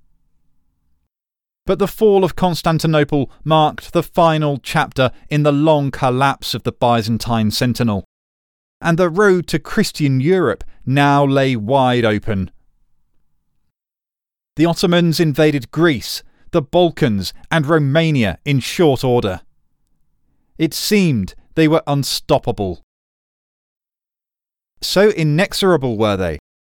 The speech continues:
that the Pope himself, Pius the Fifth, feared that soon even the Vatican City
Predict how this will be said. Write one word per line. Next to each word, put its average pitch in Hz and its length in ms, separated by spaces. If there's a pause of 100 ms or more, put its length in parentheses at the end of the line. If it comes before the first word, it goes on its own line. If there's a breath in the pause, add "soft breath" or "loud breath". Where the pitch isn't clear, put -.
(120)
that 185 100
the 196 80
Pope - 400
himself, 165 800 (120)
Pius 151 380
the - 120
Fifth, - 440 (280)
feared 180 480
that 156 240
soon 170 560
even 170 340
the 160 100
Vatican 143 540
City - 460